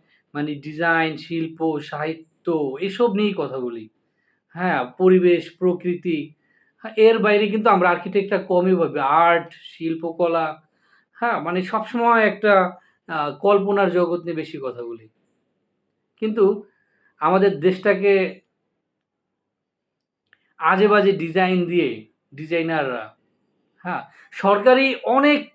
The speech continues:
প্রজেক্টের, আহ, মানে শত শত কোটি টাকার প্রজেক্টের বিল্ডিংয়ের ডিজাইন দেখলে বমি চলে আসে, বমি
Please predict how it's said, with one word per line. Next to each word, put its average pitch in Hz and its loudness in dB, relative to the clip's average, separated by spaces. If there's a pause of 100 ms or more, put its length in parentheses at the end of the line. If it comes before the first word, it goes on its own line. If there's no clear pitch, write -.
প্রজেক্টের, 240 4
আহ, 147 0
মানে 139 -6 (480)
শত 247 0
শত 262 2
কোটি 233 -2
টাকার 226 4 (100)
প্রজেক্টের 202 2
বিল্ডিংয়ের 180 0
ডিজাইন 190 0
দেখলে 175 2
বমি 175 4
চলে 165 2
আসে, 123 -12
বমি 139 -8